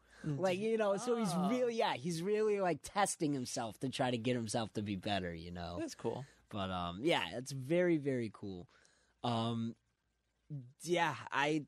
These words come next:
Speaker 2: I really, my highlights are, um, Detective Comics and Batman one twenty-five, I would say,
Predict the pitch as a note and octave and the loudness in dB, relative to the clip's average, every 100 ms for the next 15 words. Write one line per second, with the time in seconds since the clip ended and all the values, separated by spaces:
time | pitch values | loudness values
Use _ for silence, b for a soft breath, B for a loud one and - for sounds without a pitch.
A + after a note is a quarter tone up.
0 | - C3+ D#3+ E3+ D#3+ E3+ F3 E3 D3+ C#3+ | -2 2 4 4 4 4 4 4 4 4
1 | D3+ D#3+ F3 F3 - - C3 C3 B2+ B2 | 4 4 4 2 0 -2 0 2 2 2
2 | A2+ b b b b b b b _ _ | -2 b b b b b b b _ _
3 | _ A#2+ B2 A#2 A#2 A#2 A#2 - _ D3 | _ 0 2 2 2 0 0 -6 _ -10
4 | B2 D#3 - D#3+ - D#3 - C#3 C#3+ E3+ | 0 2 4 2 2 0 2 2 4 2
5 | E3 - - B2 A#2+ A2+ A2+ A2 G2+ - | 0 -4 -4 0 2 2 2 0 -2 -8
6 | - B2+ C#3 B2+ A#2+ A#2 A2 A2 G#2 A2+ | -8 0 2 2 2 0 -2 -4 -6 -6
7 | G2 - F#2 F#2+ E2+ E2 D#2+ - B1 - | -8 -4 -4 -4 -6 -8 -6 -8 -8 -10